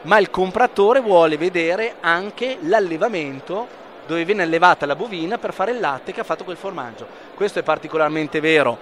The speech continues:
nel Regno Unito, dove le principali catene distributive sono scese da dei nostri consorziati e hanno voluto vedere non solo il formaggio, non solo il caseificio,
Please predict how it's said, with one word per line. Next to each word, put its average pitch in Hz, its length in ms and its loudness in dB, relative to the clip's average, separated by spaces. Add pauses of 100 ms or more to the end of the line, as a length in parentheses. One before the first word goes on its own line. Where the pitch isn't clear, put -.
(280)
nel 170 220 4
Regno 156 220 0
Unito, 185 580 -2 (220)
dove 156 180 0
le 147 80 2
principali 175 420 0
catene 160 220 0
distributive 147 500 -6
sono 127 220 -10
scese 160 500 2 (300)
da 139 60 -12
dei 147 100 -8
nostri 185 240 -8
consorziati 233 880 -4 (260)
e 165 80 -2
hanno 190 400 4
voluto 190 280 -6
vedere 185 320 4
non 160 260 -2
solo 240 300 2
il 147 60 0
formaggio, 147 520 -2
non 147 100 -8
solo 196 160 -4
il 160 60 -6
caseificio, 175 600 -10